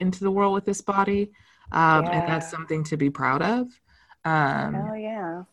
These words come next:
Speaker 1: and so going from, "Ugh, I've got stretch marks," to, "Ugh, I've got mommy scars, but look at this cute baby I've got." Um, I
Speaker 2: Yeah.
Speaker 1: know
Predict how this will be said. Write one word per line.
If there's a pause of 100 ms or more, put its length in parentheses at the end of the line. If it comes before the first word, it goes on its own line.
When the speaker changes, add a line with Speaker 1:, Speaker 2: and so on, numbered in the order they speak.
Speaker 1:
and
so
going
from,
"Ugh,
I've
got
stretch
marks,"
to, (600)
"Ugh, (680)
I've
got
mommy
scars,
but
look
at
this
cute
baby
I've
got." (500)
Um, (640)
I
Speaker 2:
Yeah.
Speaker 1:
know